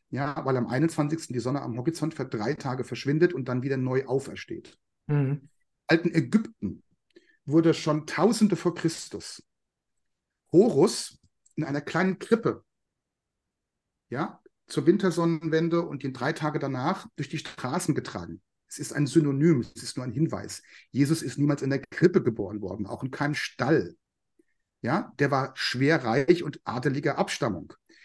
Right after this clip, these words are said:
Speaker 1: Diese Krippegeschichte finden wir in zig Religionen vorher auch. Es ist ein Sinnbild für etwas, weil am Tag des einundzwanzigsten Dezember und der Wiederauferstehung der Sonne, drei Tage später,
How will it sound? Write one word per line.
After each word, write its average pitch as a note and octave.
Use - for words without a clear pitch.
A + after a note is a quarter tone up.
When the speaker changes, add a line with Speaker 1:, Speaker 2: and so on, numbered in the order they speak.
Speaker 1:
Diese D3+
Krippegeschichte F3+
finden E3
wir E3+
in D#3+
zig -
Religionen E3
vorher D3+
auch. D3
Es A#2+
ist E3
ein D3+
Sinnbild C#3
für -
etwas, -
weil D#3+
am C3+
Tag F#3+
des -
einundzwanzigsten E3+
Dezember B2+
und C#3+
der C3+
Wiederauferstehung E3+
der C3
Sonne, C3
drei C#3+
Tage F3
später, E3